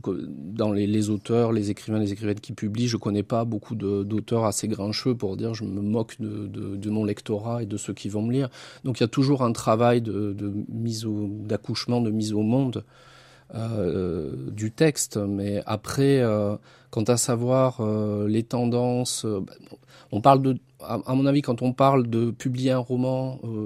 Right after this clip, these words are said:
ou un texte ou un récit et, euh, ce qu'on appelle la rentrée littéraire, je pense qu'on parle de choses qui sont quand même fondamentalement différentes et que je parlais de monde sclérosé, mais j'ai l'impression qu'il y a un petit peu de ça. C'est sortir du lot, ça veut dire faire,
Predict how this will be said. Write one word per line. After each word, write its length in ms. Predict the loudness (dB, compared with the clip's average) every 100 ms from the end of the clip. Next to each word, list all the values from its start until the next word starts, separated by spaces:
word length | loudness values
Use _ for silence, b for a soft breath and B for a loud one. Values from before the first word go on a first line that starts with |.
| -4
ou 320 | -6 -6 -8 -10 -10
un 120 | -8
texte 320 | 0 0 0 -4
ou 60 |
un 80 | -2
récit 500 | 0 0 -2 -2 -4 0
et, 300 | 4 4 4 b b b b b -6
euh, 440 | -2 0 -2 -4 -6 -10 -10 -12 -12
ce 140 | -12 -6
qu'on 160 | -2
appelle 240 | -2 0 0
la 80 |
rentrée 340 | 0 -2 -4 -4
littéraire, 480 | -6 -4 -4 -2 -4
je 80 |
pense 220 | -4 -8 -8
qu'on 140 | -10
parle 280 | -8 -6 -4
de 80 | -6
choses 380 | -6 -6 -6
qui 120 | -8 -12
sont 200 | -8 -8
quand 160 | -6
même 100 | -8
fondamentalement 720 | -6 -4 -4 -4 -2 -2 0
différentes 560 | 0 0 0 0 0 -2
et 60 | -4
que 160 | -2
je 80 | 0
parlais 200 | 0 2
de 60 | 2
monde 160 | 2
sclérosé, 580 | 0 -2 -2 0 0 0
mais 160 | -2 -6 B B B B B B B B B -16 -16 -16
j'ai 160 | -10 -4
l'impression 400 | 0 0 2 4
qu'il 80 |
y 20 | 4
a 60 |
un 60 | 2
petit 140 | 0
peu 120 | -2
de 60 | 2
ça. 280 | 4 6 6
C'est 420 | 4 0 0 0
sortir 480 | 0 -2 -2 -2 -2
du 160 | 0
lot, 260 | 2 4 2
ça 200 | 0 -2
veut 160 | -2 -2
dire 220 | -2 -4
faire, 240 | -2 -4